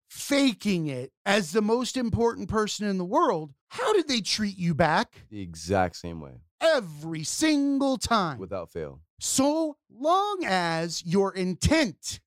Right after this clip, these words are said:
Speaker 1: was genuine.
Speaker 2: Correct. If you don't want anything from them, if you just want to treat them well because you feel they deserve that, because they are a person, which is a miracle.
Speaker 1: Yeah, we, we had this really cool dude called J C that used to wash feet and shit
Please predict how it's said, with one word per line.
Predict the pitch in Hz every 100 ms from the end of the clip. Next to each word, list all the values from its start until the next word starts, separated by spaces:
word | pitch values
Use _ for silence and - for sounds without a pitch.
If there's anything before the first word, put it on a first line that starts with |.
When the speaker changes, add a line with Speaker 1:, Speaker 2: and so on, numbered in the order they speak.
| _
Speaker 1:
was | 165 165
genuine. | 127 170 202 160 107 76 _
Speaker 2:
Correct. | - 101 78 -
If | 101 101
you | 147
don't | 202 147 117
want | 127 160
anything | 147 151 143
from | 135 143
them, | 147
if | 117 117
you | 127
just | 131 -
want | 117 117
to | -
treat | 123
them | 123 117
well | 101 107
because | 107 107 107 90 _ _ _ _
you | 107
feel | 110 117 113
they | - 113
deserve | 107 87 104 110
that, | 123 135 - - -
because | 110 113 87
they | 110
are | 107 104 -
a | 92
person, | - 110 113 - 127
which | 101 95 80
is |
a | 92
miracle. | 87 92 117 117 160 185 - -
Speaker 1:
Yeah, | 254
we, | 254 - -
we | 294
had | 320
this | 269 196
really | 226 247 214
cool | - 226 190
dude | 143 202 170
called | 165 160 143
J | 147 175
C | - 185
that | 147
used | 147 165
to | 143
wash | 165 147 -
feet | 180 175
and | 139
shit | 123 139 117